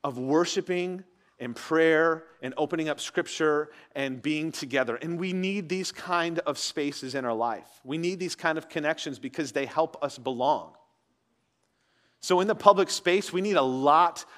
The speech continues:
of relationships there because it's one of the easiest places for us to connect and to find belonging. So in your box, maybe you write down, uh, s-, these places for you. Maybe you have some names. Names aren't as important in this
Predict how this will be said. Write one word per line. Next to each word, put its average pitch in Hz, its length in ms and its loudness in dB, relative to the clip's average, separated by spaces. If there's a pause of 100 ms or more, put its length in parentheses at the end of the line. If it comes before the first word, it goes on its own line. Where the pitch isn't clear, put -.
of 143 140 -2
relationships 147 640 -4
there 135 180 0
because 139 340 -2
it's 143 160 -8
one 160 240 -2
of - 80 -4
the 151 140 -6
easiest 170 460 -6
places 160 480 -4 (260)
for - 180 -2
us 139 140 0
to - 100 -6
connect 135 500 -6 (300)
and 135 180 -6
to 139 100 -8
find 120 420 -2 (240)
belonging. 127 480 0 (1040)
So 190 140 2
in 202 140 4
your 240 120 4
box, - 320 12
maybe 190 180 2
you 196 100 2
write 190 240 8
down, 180 380 6 (280)
uh, 156 420 10
s-, - 460 -2
these 165 220 -6
places 165 720 -2 (160)
for - 180 -2
you. 160 400 2
Maybe 160 460 -2 (180)
you 160 120 -6
have 160 180 4
some 156 240 -4
names. 156 380 -2
Names 170 320 -2
aren't 165 240 4 (260)
as 143 160 4
important 156 440 0
in 156 120 -2
this 151 300 -4